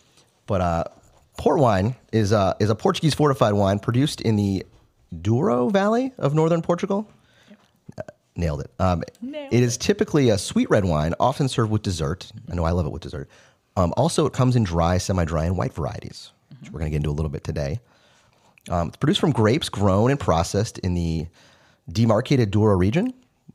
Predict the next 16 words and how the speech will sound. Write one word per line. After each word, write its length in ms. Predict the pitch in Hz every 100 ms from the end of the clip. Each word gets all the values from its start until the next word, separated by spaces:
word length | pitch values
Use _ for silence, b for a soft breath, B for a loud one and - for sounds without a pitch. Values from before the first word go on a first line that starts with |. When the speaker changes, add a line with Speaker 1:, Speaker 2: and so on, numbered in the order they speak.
| -
Speaker 1:
The 120 | 87
wine 260 | 90 104 104
produced 440 | 104 101 - -
is 100 | -
then 100 | 92
fortified 560 | 87 202 196 - 135 123
by 80 | 101
the 80 | 95
addition 240 | 98 104
of 100 | 90
a 60 | 87
neutral 300 | 127 - 120
grain 280 | 110 107
spirit 420 | 95 - 196 156 -
known 200 | 98 92
as 260 | 82 82